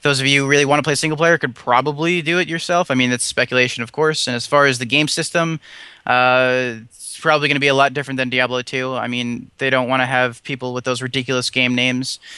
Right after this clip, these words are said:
So think of something like StarCraft two, where you can do a quick match or you can join a game with your party.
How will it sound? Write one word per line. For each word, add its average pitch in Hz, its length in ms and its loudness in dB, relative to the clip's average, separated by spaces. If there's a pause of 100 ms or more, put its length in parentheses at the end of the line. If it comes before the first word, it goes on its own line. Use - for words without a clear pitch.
(160)
So 127 280 2
think 151 220 0
of 143 80 -2
something 151 240 0
like 135 140 0
StarCraft 139 420 0
two, 143 200 -4
where 123 100 -4
you 120 100 -4
can 135 120 -6
do 127 140 0
a 117 60 0
quick 147 240 -4
match 135 340 0
or 127 60 -4
you 120 80 -4
can 120 220 -4
join 131 200 0
a 123 40 -2
game 123 180 0
with 120 100 -12
your 113 80 -6
party. 113 340 -2